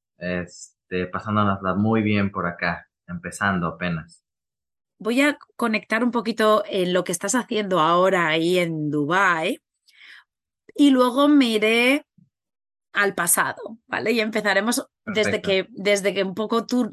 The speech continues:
Speaker 2: recuerdas, ¿no? El viaje. Em, te pregunto ahora, tienes dieciocho años ya pasaditos, casi diecinueve.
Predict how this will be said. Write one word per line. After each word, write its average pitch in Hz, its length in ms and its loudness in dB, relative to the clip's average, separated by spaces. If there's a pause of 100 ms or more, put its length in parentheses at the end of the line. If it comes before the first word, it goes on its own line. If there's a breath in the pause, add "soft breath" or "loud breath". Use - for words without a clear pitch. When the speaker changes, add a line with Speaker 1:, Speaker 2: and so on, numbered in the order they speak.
Speaker 2:
recuerdas, 196 1000 0
¿no? 220 340 0
El 180 320 2
viaje. 165 500 -2 (500 loud breath)
Em, 190 440 -2 (200)
te 214 100 -4
pregunto 208 420 0
ahora, 131 340 -4 (600 soft breath)
tienes 254 260 2
dieciocho 202 480 2
años 185 340 2
ya 175 120 2
pasaditos, 175 720 -2 (460 loud breath)
casi 196 280 2
diecinueve. 190 720 0